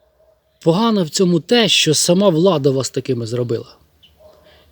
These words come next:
Їй вигідно, щоб ви так думали. Коли ви кажете: "Вони все одно вкрадуть, вони не бояться вас", а радіють цьому. Бо ви не критикуєте їх.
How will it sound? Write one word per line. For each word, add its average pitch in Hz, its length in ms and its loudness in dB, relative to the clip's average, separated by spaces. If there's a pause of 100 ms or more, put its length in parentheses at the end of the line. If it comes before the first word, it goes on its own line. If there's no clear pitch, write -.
Їй 156 220 6
вигідно, 139 520 2
щоб 120 220 -8
ви 127 100 -2
так 120 180 -6
думали. 113 420 -8 (1700)
Коли 165 200 0
ви 190 80 0
кажете: 170 540 -4 (220)
"Вони 160 240 0
все 170 180 -2
одно 165 160 -2
вкрадуть, 160 560 0
вони 160 200 4
не 156 120 4
бояться 156 540 2
вас", 120 380 -6
а 151 120 -2
радіють 156 560 0
цьому. 110 300 -12 (1120)
Бо 143 140 6
ви 220 100 8
не 214 120 2
критикуєте 147 680 -4
їх. - 280 -16